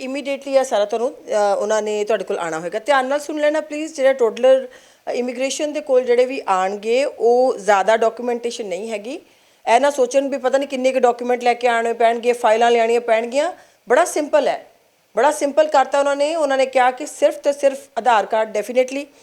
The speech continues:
ਇਹ ਤਾਂ ਤੁਸੀਂ ਲਾਇਸੈਂਸ ਵੀ ਇੱਥੇ ਬਣਵਾਉਣਾ ਹੋਵੇ, ਕੋਈ ਵੀ ਡਾਕੂਮੈਂਟ ਬਣਵਾਉਣਾ ਹੋਵੇ, ਆਧਾਰ ਕਾਰਡ ਦੀ ਤੁਹਾਨੂੰ ਫਸਟ ਜ਼ਰੂਰਤ ਹੁੰਦੀ ਹੈ। ਤੇ ਜੇ ਕਿਸੇ ਸਕੂਲ 'ਚ ਇੱਥੇ ਵੀ ਐਡਮਿਸ਼ਨ ਲੈਣੀ ਹੈ ਤਾਂ ਲਾਸਟ ਈਅਰ ਦੀ ਰਿਪੋਰਟ ਕਾਰਡ ਤਾਂ ਚਾਹੀਦੀ, ਚਾਹੀਦੀ ਹੈ। ਸਿੰਪਲ ਉਹੀ ਚੀਜ਼ਾਂ ਚਾਹੀਦੀਆਂ ਨੇ ਜਿਹੜੀਆਂ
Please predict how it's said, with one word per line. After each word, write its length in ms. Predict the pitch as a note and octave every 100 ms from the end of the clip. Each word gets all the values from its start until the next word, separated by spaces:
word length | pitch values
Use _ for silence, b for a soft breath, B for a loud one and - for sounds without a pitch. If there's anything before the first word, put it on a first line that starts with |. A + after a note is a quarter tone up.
| b b b b -
ਇਹ 40 | G3+
ਤਾਂ 120 | A#3+
ਤੁਸੀਂ 220 | B3 C4
ਲਾਇਸੈਂਸ 460 | G#3 G3 A#3 A#3 B3+
ਵੀ 60 |
ਇੱਥੇ 160 | B3 C4
ਬਣਵਾਉਣਾ 360 | B3+ C4 A#3+
ਹੋਵੇ, 300 | A3+ A3+ A#3 A#3 b b
ਕੋਈ 120 | - F4+
ਵੀ 100 | F#4+
ਡਾਕੂਮੈਂਟ 420 | B3 B3 A#3+ A#3
ਬਣਵਾਉਣਾ 340 | A#3 A#3+ G3+
ਹੋਵੇ, 120 | G#3
ਆਧਾਰ 260 | B3+ B3 G#3+
ਕਾਰਡ 220 | G#3 G#3+
ਦੀ 60 | G#3
ਤੁਹਾਨੂੰ 240 | A3+ A3 A3+
ਫਸਟ 240 | C#4+ E4+ -
ਜ਼ਰੂਰਤ 400 | G3 F#3+ F#3 F3
ਹੁੰਦੀ 240 | D#3 C#3+
ਹੈ। 40 | - _ b b b
ਤੇ 60 | E4+
ਜੇ 140 | F#4
ਕਿਸੇ 180 | F#4+ G4
ਸਕੂਲ 280 | - D4 D#4+
'ਚ 60 |
ਇੱਥੇ 220 | E4 D4 E4+
ਵੀ 120 | G4+
ਐਡਮਿਸ਼ਨ 420 | F#4 C#4+ - C#4
ਲੈਣੀ 220 | A#3 F#3+
ਹੈ 60 | A3+
ਤਾਂ 120 | D#4
ਲਾਸਟ 460 | C#4 F#3 G3 G3 C#4+
ਈਅਰ 100 | C#4
ਦੀ 100 | C#4+
ਰਿਪੋਰਟ 300 | C#4+ C#4 C#4
ਕਾਰਡ 180 | C#4+
ਤਾਂ 140 | C#4+ D#4+
ਚਾਹੀਦੀ, 400 | D#4+ C4+ C4+ D#4
ਚਾਹੀਦੀ 360 | C#4+ G#3 G3+
ਹੈ। 60 | D#3+ b b b b _
ਸਿੰਪਲ 460 | - D#4 D#4+ A4 G#4 -
ਉਹੀ 240 | B3+ C#4+
ਚੀਜ਼ਾਂ 320 | G4+ F4+ D4
ਚਾਹੀਦੀਆਂ 400 | C4+ G3 G3 A3
ਨੇ 80 | C4+
ਜਿਹੜੀਆਂ 260 | D4+ C#4